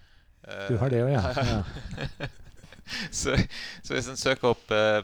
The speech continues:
Speaker 1: podcast med K, podcast om podcast, så får en en sånn her, eh, bruksanvisning, egentlig ti, ti episoder som forteller om hva du kan gjøre. Men det er jo, altså, hvem som helst som har en, eh, en mulighet for opptak, og da har jo de fleste med en telefon,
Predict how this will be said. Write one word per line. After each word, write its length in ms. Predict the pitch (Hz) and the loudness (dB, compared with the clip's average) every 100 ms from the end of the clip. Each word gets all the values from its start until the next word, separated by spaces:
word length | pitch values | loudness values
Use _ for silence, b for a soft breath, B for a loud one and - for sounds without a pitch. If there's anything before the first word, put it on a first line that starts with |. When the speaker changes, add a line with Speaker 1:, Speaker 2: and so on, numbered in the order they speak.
| 92 | -2
Speaker 1:
podcast 440 | 131 123 98 104 101 | -6 -2 0 -2 -4
med 100 | 101 | -4
K, 220 | - 123 147 | 0 0 0
podcast 500 | 117 - 113 120 - | -4 -2 -4 -4 -12
om 200 | 117 104 | -12 -6
podcast, 580 | 107 - 110 143 - 120 | -6 -2 -4 -4 -12 -10
så 160 | - 120 | -8 -4
får 300 | - 110 92 | 0 2 2
en 40 | |
en 100 | 87 | 0
sånn 200 | - 95 | -4 -2
her, 160 | 92 87 87 | 0 0 0
eh, 60 | 87 | -2
bruksanvisning, 600 | 90 95 82 82 - 82 80 | -4 -6 -6 -8 -8 -6 -4
egentlig 320 | 87 - 80 | -4 -6 -6
ti, 160 | 104 87 87 87 | -2 -2 -4 -6
ti 160 | 101 | -4
episoder 400 | 87 - 87 90 | -4 -4 -4 -4
som 180 | - 87 | -4 -8
forteller 500 | 85 92 95 87 80 82 | -14 -8 -6 -4 -4 -6
om 160 | 85 82 _ - | -10 -20 _ -20
hva 140 | 73 85 | -8 -6
du 80 | 80 | -6
kan 120 | - | -8
gjøre. 160 | 82 85 - B B B - | -6 -6 -8 B B B -4
Men 100 | 143 | 2
det 60 | |
er 20 | 127 | 4
jo, 80 | 98 | 2
altså, 160 | 123 127 | -2 -2
hvem 180 | 147 | -6
som 140 | 113 120 | -6 -6
helst 220 | 143 - | -6 -6
som 80 | 127 | -2
har 220 | 127 104 | 2 2
en, 220 | 98 101 101 | 0 -4 -4
eh, 360 | 101 95 95 98 | 0 0 0 -2
en 60 | |
mulighet 280 | 107 107 92 | -4 0 -2
for 200 | - 95 | -2 -2
opptak, 400 | - - 101 95 - | -2 -2 0 0 0
og 60 | |
da 120 | 107 | 0
har 140 | 107 101 | 2 0
jo 60 | |
de 100 | 87 | -2
fleste 300 | 95 - - 101 | -6 -6 -6 -4
med 140 | 98 | 0
en 240 | 90 87 | 0 -2
telefon, 400 | 87 95 90 107 | -4 -4 -4 -8